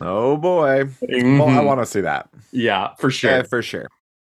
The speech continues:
Speaker 1: What other news bits?
Speaker 2: That's it. That's the big one I got. That, like, dominated my brain space when I saw that, where I was like, "Yes, more <laughs> Tommy Wiseau." And he
Speaker 1: <sighs>
Speaker 2: hasn't done a movie since The Room.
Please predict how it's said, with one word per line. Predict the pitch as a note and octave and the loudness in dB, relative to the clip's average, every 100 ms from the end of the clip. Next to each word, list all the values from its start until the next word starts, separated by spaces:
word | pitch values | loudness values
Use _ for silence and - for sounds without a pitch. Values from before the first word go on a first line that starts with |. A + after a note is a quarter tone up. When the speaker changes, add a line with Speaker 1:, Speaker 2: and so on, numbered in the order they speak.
| _ _ _ _ _ _ _ _ _ _ _ _ _ _ _ G#3+ - | _ _ _ _ _ _ _ _ _ _ _ _ _ _ _ -20 -10
Speaker 1:
What | B2+ D#3 | -2 0
other | E3+ F#3 | 0 0
news | D#3+ A#2 G#2+ | 0 -2 -4
bits? | E2+ A#2 F2+ - - - | -2 -2 -2 -6 -16 -12
Speaker 2:
That's | B2+ C3+ C#3 C3+ | -4 0 0 -2
it. | B2 A2 G#2 - | -2 -2 -2 -2
That's | A#2 - | -4 -2
the | C3 | -6
big | - A2 | -4 -4
one | G#2 G#2 | -2 -2
I | G2+ | -2
got. | G#2 G2+ G#2 | 0 0 0
That, | A2+ - | -2 -2
like, | A2+ G2 | -4 -4
dominated | A2 G#2 G#2 G#2 G#2 F#2+ | -2 0 0 0 0 -2
my | G2 | -4
brain | F2+ G2 F#2+ | 0 0 0
space | - - G2 - | -2 -2 -4 -4
when | A#2+ | -6
I | A2+ | -4
saw | - A2 | -2 -2
that, | G#2 G2 | 0 -2
where | A2 | -4
I | |
was | G2+ - | -8 -12
like, | - | -12
"Yes, | A2+ - C#3 - | -10 -8 -8 -8
more | B2+ A2 - | -4 -6 -6
<laughs> | - | -8
Tommy | - - - D3+ C#3 | -8 -6 -6 -4 -2
Wiseau." | C#3+ B2 - C3 G#2 G2+ - G3 | -2 -2 -2 0 0 -2 -6 -4
And | F#3+ | -2
he | |
Speaker 1:
<sighs> | G3+ | -2
Speaker 2:
hasn't | A3 G#3 D3+ | -2 -4 -2
done | G3+ | -2
a | F3+ | -2
movie | D3 G#3+ A#3 B2 | 0 -2 -2 -4
since | - G#2+ - | -2 -4 -2
The | A2 | -4
Room. | F#2 F2 E2+ | -4 -6 -8